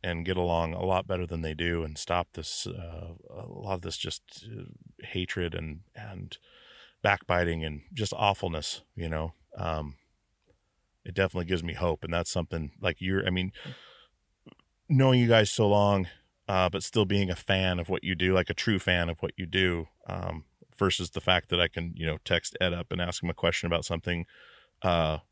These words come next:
I still listen to the records as a fan, and, and, uh, the message is always there and positive and, uh, real. And it's something I've appreciated for the, the entire time since I, since I saw you guys with, what was it, Anti-Flag,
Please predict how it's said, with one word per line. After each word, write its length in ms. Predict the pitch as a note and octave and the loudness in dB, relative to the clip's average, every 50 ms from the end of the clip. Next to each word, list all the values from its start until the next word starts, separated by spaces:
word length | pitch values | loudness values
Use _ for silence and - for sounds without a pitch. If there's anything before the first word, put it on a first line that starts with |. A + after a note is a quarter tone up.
| _ _ _ _ _ _ - | _ _ _ _ _ _ 0
I 80 | - F2+ | 0 2
still 260 | - - - G#2+ F#2+ F2 | 2 2 2 4 4 4
listen 200 | F2+ F2 - - | 4 2 0 0
to 40 | F2+ | 0
the 60 | E2 | 0
records 320 | F2 F2+ - - F2 D2 E2 | 0 0 0 -2 -4 -4 -4
as 100 | D#2 D#2+ | -4 -4
a 40 | D#2+ | -6
fan, 360 | - - F2+ E2+ E2 E2 D#2+ | -4 -2 -2 0 0 0 -2
and, 140 | D#2 D2+ D#2 - | -4 -6 -8 -8
and, 380 | - E2+ D#2+ D2 D2 C#2+ - - - | -6 -4 -4 -4 -6 -8 -10 -10 -8
uh, 340 | - - - - - - F2+ - _ - | -8 -6 -6 -8 -8 -10 -12 -14 _ -6
the 80 | - | -2
message 400 | F2 F#2 F#2+ F2+ - - E2+ - | 0 2 2 2 0 -2 -4 -4
is 120 | F2 E2 F2+ | -4 0 0
always 400 | F2 E2+ E2+ E2+ E2 D2+ - - _ _ - - - - - _ _ | 2 2 2 2 2 0 -2 -8 _ _ -20 -20 -20 -20 -20 _ _
there 240 | - - F2+ F2 E2+ | -2 2 4 6 6
and 120 | E2 D#2+ D#2 | 4 2 0
positive 580 | - - F#2+ F#2 F2 E2+ F2 E2+ E2 D#2+ - - - | 0 2 2 2 2 0 0 -2 -2 -2 -4 -6 -6
and, 460 | F2+ E2+ D#2+ D#2 D#2 D2+ D2 - - - - - - | -4 -2 -2 -2 -2 -4 -6 -8 -10 -12 -12 -16 -18
uh, 340 | - - - - F#2+ F#2+ F2 - G2+ - - - | -18 -16 -16 -14 -14 -14 -14 -16 -18 -20 -14 -10
real. 680 | F#2 F2+ F2 F#2 F#2+ F#2 F2 E2 D#2+ D#2+ D#2+ - _ _ _ _ | -6 -4 -2 0 2 2 2 2 0 -2 -4 -8 _ _ _ _
And 80 | - F2 | -10 -8
it's 80 | D#2+ - | -4 -2
something 300 | - F#2 F2+ - E2 D#2+ | -2 -2 -2 -2 -2 0
I've 140 | E2+ E2+ E2+ | -2 -2 -2
appreciated 600 | - - - E2 D2+ - - E2 D#2 D2+ D2 - | -4 -4 -4 -4 -4 -2 -2 0 0 0 -2 -4
for 120 | - - E2 | -8 -10 -10
the, 220 | D#2 - - D#2+ - - | -10 -8 -10 -12 -12 -10
the 160 | - E2+ E2+ | -6 -4 -4
entire 340 | E2 E2 - - E2+ E2+ E2 | -4 -2 -2 0 0 0 0
time 420 | - - F2 F2 E2 D#2 D#2 D2 - _ _ _ _ _ _ _ _ | 0 -2 0 0 0 -2 -4 -8 -12 _ _ _ _ _ _ _ _
since 260 | - - F2 E2+ - | -6 -4 -2 0 0
I, 80 | E2+ D#2 - - - - - - | 0 -2 -2 -4 -18 -16 -10 -4
since 240 | - G2 F#2 - F2+ | -2 -2 0 2 2
I 60 | E2+ | 2
saw 200 | E2 - F#2+ F2+ | 2 4 4 4
you 120 | F2+ F2 | 4 6
guys 220 | F2 F2 F2 E2 D#2+ | 6 4 4 4 2
with, 200 | E2 E2 - - | 0 -2 -2 -4
what 200 | - - F2+ - | -4 -4 -4 -2
was 180 | E2+ D#2+ E2 D#2+ | -4 -4 -4 -4
it, 80 | - - | -4 -4
Anti-Flag, 640 | F#2 F2+ F2 - G#2 F#2+ - A2+ A2 A2+ A#2 A#2 A#2 | -2 -2 -2 -2 -2 -2 0 2 2 2 2 0 -2